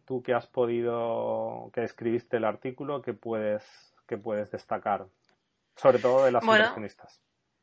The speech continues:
Speaker 1: Hmm.
Speaker 2: yo en su momento, cu-, cuando todavía no se con-, no se conocía mucho sobre la, la subasta, ¿no?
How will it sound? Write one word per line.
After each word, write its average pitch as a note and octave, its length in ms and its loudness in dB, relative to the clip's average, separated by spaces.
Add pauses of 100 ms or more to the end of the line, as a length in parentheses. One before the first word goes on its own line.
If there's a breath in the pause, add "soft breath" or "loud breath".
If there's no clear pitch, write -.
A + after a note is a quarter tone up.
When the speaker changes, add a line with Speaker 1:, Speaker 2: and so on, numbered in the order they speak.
(500)
Speaker 1:
Hmm. A3 240 -10
Speaker 2:
yo G#3 920 4
en F#3 140 0
su G3 160 -4
momento, G#3 680 4
cu-, F#3+ 400 2
cuando E3 320 4
todavía E3+ 260 8
no F3 80 2
se F3+ 100 -6
con-, F3+ 220 2
no F3+ 100 0
se F3+ 260 0
conocía F3+ 460 4
mucho E3+ 320 -2
sobre E3+ 200 -2
la, E3 400 6 (440)
la G3 160 2
subasta, F#3+ 500 2
¿no? G3 100 -2